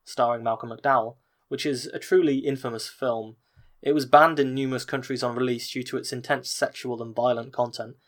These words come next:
and has widely been panned at the time as one of the worst movies ever made. Rotten Tomatoes described it as, "Essentially perverse and indulgent, Caligula throws in hardcore sex every time the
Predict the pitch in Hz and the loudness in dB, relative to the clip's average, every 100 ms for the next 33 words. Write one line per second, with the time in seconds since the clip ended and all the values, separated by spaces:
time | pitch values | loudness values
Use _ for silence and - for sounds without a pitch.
0 | _ _ - 185 190 185 - - 175 - | _ _ 0 2 2 -4 -8 2 2 2
1 | 139 135 156 165 139 131 127 127 131 123 | -8 -2 2 2 2 -2 -2 -2 -2 -2
2 | 117 - - - 185 117 123 127 _ _ | -6 -14 -10 0 0 0 -6 -14 _ _
3 | 127 135 131 127 123 123 - 120 117 110 | -6 -4 -4 -2 0 0 -2 -8 -6 -6
4 | 110 113 117 104 104 _ _ - - - | -6 -4 -4 -6 -12 _ _ -20 -20 -20
5 | _ _ _ - 208 175 175 175 170 160 | _ _ _ 2 2 2 0 0 2 0
6 | 160 139 147 135 - 123 120 - - 156 | -2 2 4 4 2 0 0 -2 -2 2
7 | 208 - 151 135 131 131 175 175 - 127 | 2 2 -2 -2 -2 2 4 4 0 -4
8 | 117 127 127 135 131 - - - 180 185 | -2 -2 0 -4 -6 -14 -20 2 4 4
9 | 151 139 160 170 151 151 139 156 151 147 | 2 0 2 2 2 0 2 2 4 0
10 | 135 131 123 - 156 185 147 147 143 | 0 -2 -2 0 2 4 2 2 -2